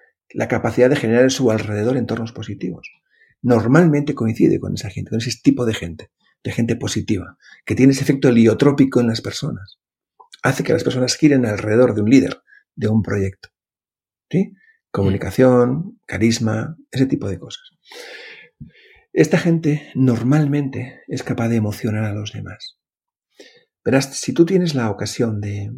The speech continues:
ir a un concesionario de coches y permitir que te, que te dejen la llave de uno de estos que tienen letras sueltas detrás,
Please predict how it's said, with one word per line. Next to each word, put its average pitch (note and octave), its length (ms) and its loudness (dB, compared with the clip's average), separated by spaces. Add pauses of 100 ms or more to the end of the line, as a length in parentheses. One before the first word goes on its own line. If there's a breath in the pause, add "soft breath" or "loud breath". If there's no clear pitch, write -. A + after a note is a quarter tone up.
(1200)
ir B2 140 2
a B2 40 4
un B2 60 0
concesionario A2 580 2
de F#2+ 80 0
coches A2+ 400 -4
y G2+ 60 -4
permitir G2+ 480 2
que C3 100 2
te, A2+ 380 0
que A2 80 -10
te G2 120 -6
dejen A#2 300 2
la G2+ 80 0
llave A2 280 4
de G#2+ 80 4
uno A2 160 4
de G#2+ 60 4
estos A2 240 -2
que G#2 120 -4
tienen A2 340 4
letras G#2+ 360 2
sueltas A2+ 380 -2
detrás, G2+ 460 -8